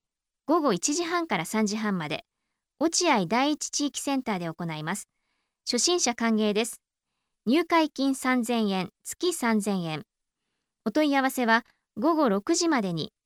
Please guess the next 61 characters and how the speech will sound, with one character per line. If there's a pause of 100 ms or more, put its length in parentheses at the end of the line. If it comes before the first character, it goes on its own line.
(200)
つ
づ
れ
の
会
藤
井
さ
ん
ま
で
ど
う
ぞ。 (400)
電
話
番
号
は
三
九
五
一
の
七
四
八
九
番
で
す。 (1200)
バ
ド
ミ
ン
ト
ン、 (380)
毎
週
金
曜
日、 (360)
午
前
九
時
半
か
ら
正
午
ま
で、 (240)
現
期
間
で
行
い
ま
す。